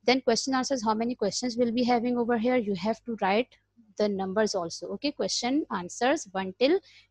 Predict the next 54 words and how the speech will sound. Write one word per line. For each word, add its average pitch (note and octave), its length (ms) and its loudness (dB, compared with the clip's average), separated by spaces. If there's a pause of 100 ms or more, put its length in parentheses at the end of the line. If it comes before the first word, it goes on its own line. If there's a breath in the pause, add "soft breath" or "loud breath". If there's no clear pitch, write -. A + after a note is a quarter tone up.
(120)
ten. E3+ 300 4 (360 loud breath)
Then B3+ 480 4
R G#3 200 4
T B3+ 120 -2
C, C#4 220 0
o-, - 280 -2
only B3 280 0
one A3+ 140 0
R G#3 120 0
T A3+ 80 0
C A3+ 140 -6
we A3 100 0
will G#3+ 160 -2
be A3 220 -2 (100)
having G3+ 300 -2
over G#3 240 -2
here. A#3 280 2 (480 soft breath)
Okay, C4 260 0
then A#3 260 2
summary. F#3 480 -4
If A#3+ 200 -6
you C4+ 80 0
have C4+ 240 0
the C#4+ 80 0
summary G3 420 -4
in C4 240 -2
this C4+ 340 -6
lesson, C4+ 460 0
you A#3 120 -2
have G#3 240 -4
to A#3+ 100 -4
write F3+ 240 -4
down F#3+ 160 -6
the G3 80 -6
summary E3 360 -8
over A#3+ 280 0
here B3 180 -2
in B3+ 120 -2
the B3+ 100 -2
subtitle. A#3 520 -2
If - 200 -10
you B3 80 0
are A#3 100 2
having, A#3 560 -2 (320 loud breath)
if B3 140 -2
you B3+ 60 0
don't A#3+ 260 -2
have C4+ 180 0
summary, G#3+ 420 -4
then A#3 200 -2
you A3 100 -2
will A3+ 140 0
be A#3 100 -4
having A3 460 -2